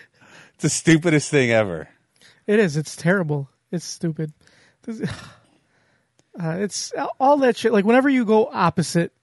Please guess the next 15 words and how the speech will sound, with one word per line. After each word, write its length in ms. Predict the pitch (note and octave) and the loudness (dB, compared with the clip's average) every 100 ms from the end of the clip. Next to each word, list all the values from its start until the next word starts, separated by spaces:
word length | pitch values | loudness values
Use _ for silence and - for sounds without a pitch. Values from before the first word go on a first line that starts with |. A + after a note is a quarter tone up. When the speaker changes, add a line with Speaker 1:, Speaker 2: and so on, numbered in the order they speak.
| _ | _
Speaker 2:
of, 240 | - E3 D#3 | -4 -4 0
like, 200 | E3 D#3 _ _ | -2 -2 _ _
just 240 | - G3+ - | -2 -2 -2
because, 520 | F3+ F#3 E3+ D3+ C#3 - - _ _ _ _ _ - | -2 2 2 0 -8 -16 -20 _ _ _ _ _ -20
<sighs> 760 | - - - _ _ - - | -18 -16 -20 _ _ -20 -4
like, 140 | A3 G#3 | -2 2
even, 140 | C4+ | 4
like, 240 | C4 A3 _ _ _ _ | 4 2 _ _ _ _
Black 260 | F3 F#3 F#3+ | 2 2 4
Lives 220 | F3+ D3 | 2 2
Matter. 380 | E3 D#3+ C3+ C3 _ _ _ _ _ _ _ _ | 2 2 0 -8 _ _ _ _ _ _ _ _
Like, 240 | F#3+ F3+ - _ - | 0 0 -2 _ 0
yeah, 420 | B3 A3 G#3+ G3+ - _ _ _ | 4 6 4 2 -6 _ _ _
you 160 | A3+ G3 | 2 4
know, 400 | E3+ D#3+ D#3 | 4 2 -2